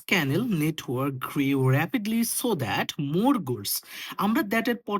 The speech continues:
থেকে পড়বো, কারণ that এর আগে হচ্ছে কিওয়ার্ড থাকে। কিওয়ার্ডটা হচ্ছে ব্রিটেন ক্যানেল নেটওয়ার্ক, এটা হচ্ছে আমাদের কিওয়ার্ড, মানে এটা হচ্ছে, আহ, কো-, প্যাসেজের মধ্যে এই ওয়ার্ডটা যেই লাইনে আছে ওই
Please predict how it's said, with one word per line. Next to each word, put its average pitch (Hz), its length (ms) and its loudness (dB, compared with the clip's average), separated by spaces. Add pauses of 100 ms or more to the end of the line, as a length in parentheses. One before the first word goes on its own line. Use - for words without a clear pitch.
(100)
থেকে 170 200 -4
পড়বো, 131 280 -4
কারণ 147 180 -2
that 175 240 0
এর 233 100 -2
আগে 175 240 -2
হচ্ছে 196 180 -2
কিওয়ার্ড 151 420 -2
থাকে। 131 200 -4
কিওয়ার্ডটা 208 460 -2
হচ্ছে - 160 -4
ব্রিটেন 175 520 -2
ক্যানেল 170 400 0
নেটওয়ার্ক, 131 380 -4
এটা 175 160 -6
হচ্ছে 202 160 -2
আমাদের 214 300 -2
কিওয়ার্ড, 123 440 -2
মানে 151 220 0
এটা 165 140 0
হচ্ছে, 202 200 -2 (640)
আহ, 143 340 0
কো-, - 240 -10
প্যাসেজের 196 460 -2
মধ্যে 220 260 -4
এই 214 260 -2
ওয়ার্ডটা 170 500 -4
যেই 180 340 0
লাইনে 185 440 0
আছে 202 280 -2
ওই 311 200 4